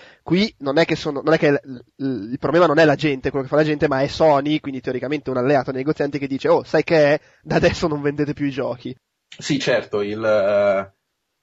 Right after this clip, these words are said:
Speaker 2: probabilmente con, con la musica ci si è ritrovati a inseguire qualcosa che non era stato assolutamente proposto dai, dalle etichette.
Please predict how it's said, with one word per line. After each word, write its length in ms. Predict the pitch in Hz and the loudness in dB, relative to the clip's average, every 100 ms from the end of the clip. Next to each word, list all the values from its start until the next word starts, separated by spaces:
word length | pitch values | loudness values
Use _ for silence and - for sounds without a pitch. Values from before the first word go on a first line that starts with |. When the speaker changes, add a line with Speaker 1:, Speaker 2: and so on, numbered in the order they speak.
| _ | _
Speaker 2:
probabilmente 580 | - 127 117 135 139 147 | -8 -6 -4 -4 -2 -4
con, 240 | 135 123 120 | -4 -6 -6
con 140 | 120 | -6
la 80 | 117 | -4
musica 280 | 127 127 127 | -4 -4 -6
ci 80 | |
si 120 | - 110 | -6 -8
è 20 | |
ritrovati 400 | 107 110 110 - | -6 -4 -2 -2
a 40 | |
inseguire 720 | 110 - 120 110 117 113 120 | -6 -4 -6 -6 -6 -2 -2
qualcosa 340 | - 104 113 117 | -4 -6 -6 -6
che 60 | |
non 80 | 104 | -4
era 100 | 104 | -4
stato 200 | - 123 | -4 -4
assolutamente 560 | 101 - 110 104 104 101 | -4 -6 -6 -4 -4 -4
proposto 540 | 101 98 92 - - | -6 -2 -4 -4 -6
dai, 560 | 95 92 87 92 87 92 92 _ _ _ _ _ _ - | -2 0 -2 -6 -12 -14 -18 _ _ _ _ _ _ -8
dalle 220 | 101 98 | -4 -4
etichette. 840 | 107 107 104 98 - - 101 98 | -4 -4 -2 -4 -6 -2 -2 -2